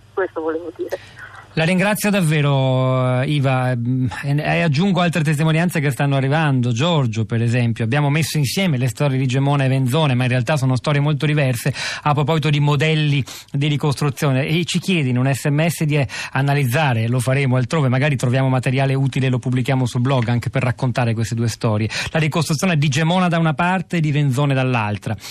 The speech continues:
Speaker 2: La prima, riedificata senza quasi recuperare l'antica tipologia e lasciata all'originalità degli architetti, degli artisti, gli stessi che invece gli abitanti di Venzone cacciarono, come racconta Stella,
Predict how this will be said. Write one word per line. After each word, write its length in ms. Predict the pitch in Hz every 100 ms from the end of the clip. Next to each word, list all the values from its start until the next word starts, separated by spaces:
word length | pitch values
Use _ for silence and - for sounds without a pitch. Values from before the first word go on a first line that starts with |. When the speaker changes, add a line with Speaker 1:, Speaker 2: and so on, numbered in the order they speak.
| - -
Speaker 2:
La 160 | - 143
prima, 340 | 170 214 233
riedificata 640 | 120 131 135 127 156 151 147
senza 300 | 151 147 139
quasi 360 | 156 143 151
recuperare 500 | 143 135 139 139 143
l'antica 440 | 135 131 120 135 135
tipologia 640 | 135 131 127 113 165 175 - - -
e 100 | 147
lasciata 560 | 131 - 147 139 139 - -
all'originalità 1000 | 143 147 147 151 131 147 147 143 123 147
degli 260 | 135 131 135
architetti, 200 | 120 127
degli 580 | 139 120 - 123 131 131
artisti, 640 | 117 - 127 104 - - - -
gli 100 | 160
stessi 380 | - 202 190 180
che 80 | 156
invece 280 | 143 175
gli 80 | 147
abitanti 480 | 139 135 156 156 160
di 80 | 139
Venzone 440 | 135 131 147 143
cacciarono, 680 | 135 120 - 160 127 110 110
come 160 | 113 113
racconta 380 | 113 120 107
Stella, 480 | 110 - 113 101 104